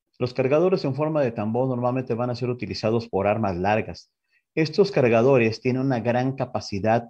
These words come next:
o un gran volumen de, de capacidad para los cartuchos. Evidentemente, entre más cartuchos le quepan, el arma también se va a volver también más pesada, pero nos da mayor volumen de fuego.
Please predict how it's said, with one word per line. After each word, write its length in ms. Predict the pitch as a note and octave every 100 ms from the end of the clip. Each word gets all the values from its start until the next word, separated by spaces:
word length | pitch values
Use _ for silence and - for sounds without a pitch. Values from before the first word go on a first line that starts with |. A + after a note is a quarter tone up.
| -
o 120 | G#2
un 180 | A#2 A#2+
gran 300 | A#2 A#2 A#2+
volumen 580 | G#2+ A2+ A2+ A2+ A2+ -
de, 680 | F#2 G2 F#2 F#2 F2+ F2+ -
de 120 | F#2+
capacidad 480 | - F2+ - G#2 A2+
para 180 | A2+ F#2+
los 140 | F#2
cartuchos. 720 | - F#2+ - C#3 C#3 G2 - _ _ _ _ _
Evidentemente, 640 | E3+ E3 E3 D#3+ D3 D3
entre 200 | C#3 B2+
más 180 | A#2 B2
cartuchos 800 | B2 A#2 B2+ A#2+ - G#2+ G2 - _ _ -
le 160 | G2+
quepan, 380 | G2+ C#3 B2 A2+
el 140 | G#2+
arma 260 | A2+ A2+ G#2
también 220 | G2 A2+
se 100 | A2+
va 60 | G2
a 60 |
volver 260 | G#2+ G2+ G#2+
también 340 | - F2+ G2
más 260 | F#2 F#2+ F#2
pesada, 540 | - - F#2 F#2 F2+ - _ _ _
pero 280 | G2 F#2+ F#2+
nos 160 | F#2
da 140 | F2+ A2+
mayor 340 | A2 G#2 G#2+
volumen 340 | G2+ G2+ G#2+ A#2
de 80 |
fuego. 420 | B2 F#3+ F#3+ C3